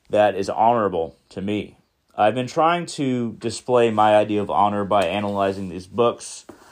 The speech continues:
I hope that this has helped. <laughs> I hope that maybe I gave you some good ideas. Um, that's really the point of me doing anything that I do, is trying to help other people think about things. Um, I have friends who,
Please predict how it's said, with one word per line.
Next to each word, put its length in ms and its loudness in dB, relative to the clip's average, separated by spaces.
I 140 2
hope 300 0
that 260 0
this 160 -6
has 120 -10
helped. 720 -2
<laughs> 220 -6
I 600 -2
hope 180 2
that 120 -2
maybe 220 -2
I 80 4
gave 160 -2
you 80 -6
some 120 -12
good 100 -2
ideas. 640 -2
Um, 300 -2
that's 280 -10
really 220 -2
the 80 -6
point 320 -8
of 80 -12
me 120 -6
doing 240 -6
anything 320 -4
that 80 -2
I 80 0
do, 260 -4
is 240 -8
trying 300 -6
to 60 -10
help 200 -4
other 120 -6
people 680 -4
think 160 -4
about 240 0
things. 460 -8
Um, 540 -6
I 160 2
have 240 0
friends 440 -4
who, 500 -6